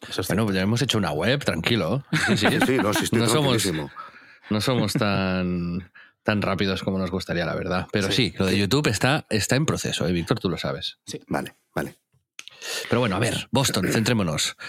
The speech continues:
Speaker 2: ¿Cómo
Speaker 3: Sí, a ver.
Speaker 2: se hizo el proceso de reserva desde aquí y luego el viaje?
Speaker 3: Sí, la cuestión es que teníamos confianza cero, porque todo el, todo el mundo era súper pesimista, en el sentido de que no las podríamos comprar desde, desde, desde aquí, ¿no? Decían que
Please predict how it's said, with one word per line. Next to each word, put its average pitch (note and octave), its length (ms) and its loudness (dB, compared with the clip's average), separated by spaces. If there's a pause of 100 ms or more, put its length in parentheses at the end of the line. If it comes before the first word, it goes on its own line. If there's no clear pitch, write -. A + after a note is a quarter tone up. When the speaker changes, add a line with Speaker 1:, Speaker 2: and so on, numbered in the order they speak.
(280)
Speaker 2:
¿Cómo D3 100 4
Speaker 3:
Sí, G#2 180 4
a - 80 2
ver. C3+ 140 4
Speaker 2:
se C3+ 80 4
hizo C3+ 160 2
el C3+ 80 2
proceso B2 380 2
de A2+ 60 2
reserva G#2 300 2
desde F#2+ 200 2
aquí A2+ 400 -2
y G2+ 80 2
luego G2+ 560 0 (100)
el F2+ 140 0
viaje? E2+ 400 -4 (760)
Speaker 3:
Sí, D#3+ 260 2
la B2 100 4
cuestión A#2+ 240 2
es - 80 0
que C3+ 120 2
teníamos A#2+ 360 2
confianza A2 540 2
cero, F2+ 320 2
porque - 220 0
todo G2 480 2
el, F#2 200 0
todo F#2+ 140 2
el F2+ 80 2
mundo F#2+ 220 2
era F#2+ 160 2
súper F2+ 340 0
pesimista, G2+ 720 0 (400)
en E2 140 2
el E2+ 80 0
sentido F#2+ 300 2
de F#2+ 40 0
que F#2+ 100 0
no F2+ 120 2
las F#2+ 180 2
podríamos F#2 400 2
comprar F2+ 420 2
desde, E2 580 0 (280)
desde, D#2 680 0
desde D2+ 260 -2
aquí, C#3 300 0
¿no? B2+ 260 2
Decían E2+ 380 0
que E2+ 240 2